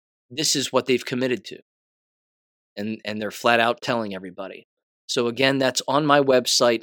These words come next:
under the Documents tab. And when you click on the Documents tab, scroll down, that, in that first section of all the numbered documents that are all P D Fs, I think it's number nineteen. It should be the last one in that list.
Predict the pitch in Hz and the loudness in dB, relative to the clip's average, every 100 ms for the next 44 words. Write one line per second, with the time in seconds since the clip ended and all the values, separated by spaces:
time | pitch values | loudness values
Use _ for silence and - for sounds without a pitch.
0 | - 139 147 135 123 123 123 120 113 - | -2 -2 0 0 2 0 0 -4 -4 -4
1 | - 110 107 98 _ _ _ _ _ _ | 0 -2 -2 -6 _ _ _ _ _ _
2 | _ 120 113 110 101 139 131 123 110 127 | _ -12 -6 -6 0 0 0 -2 2 4
3 | 120 - 113 - - 113 104 - - 117 | 4 2 -4 -4 0 0 0 -2 0 2
4 | 117 104 117 120 120 117 _ _ _ _ | 2 2 0 -2 -4 -8 _ _ _ _
5 | 113 - 117 107 - 131 123 - 131 123 | -6 -4 -6 -6 -2 0 2 2 2 2
6 | - 113 110 117 117 110 120 120 117 98 | 0 -2 2 2 2 -2 -2 -2 -4 -2
7 | 110 117 123 113 - 110 107 110 120 - | -2 -2 -4 -6 -2 0 2 2 0 -2
8 | 117 113 117 131 - - _ _ _ _ | -4 0 0 0 -2 -4 _ _ _ _
9 | 113 143 131 127 123 123 110 107 107 117 | -6 -2 0 -2 0 0 0 -2 -4 -6
10 | - - 98 85 - _ - - 117 117 | -8 -8 -8 -8 -14 _ -8 -2 -2 -2
11 | 110 104 101 117 - 127 117 110 110 107 | -6 -2 0 0 -2 -4 -6 -6 -8 -10
12 | - 104 95 - - | -10 -12 -10 -12 -14